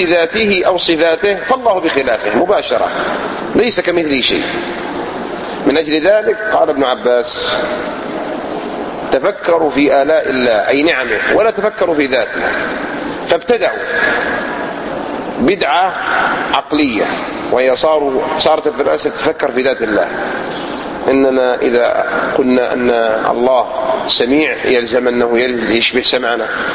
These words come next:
فقالوا: "ليس بسميع"، الجهمية. ولو أنهم أخذوا بظاهر الآية كما فعل الصحابة وأجروا الأمر على الظاهر وقالوا: "له سمع لكن لا يشبه سمعنا"،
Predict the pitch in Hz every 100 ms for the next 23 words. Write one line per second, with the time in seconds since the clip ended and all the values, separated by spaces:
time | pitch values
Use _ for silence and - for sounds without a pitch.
0 | - - - - - - - 104 127 127
1 | 139 131 123 113 117 113 - 104 113 117
2 | 113 98 - - - - - - - -
3 | - - - - - - - - 120 139
4 | 143 135 135 135 139 135 143 143 123 117
5 | 113 135 131 120 117 123 135 160 - -
6 | 127 117 139 131 117 - 110 123 135 160
7 | - - 131 - - - - - - -
8 | - - 117 131 135 131 131 139 127 123
9 | 120 117 139 139 127 131 131 131 135 123
10 | 143 139 127 - 120 135 - 131 139 127
11 | 139 139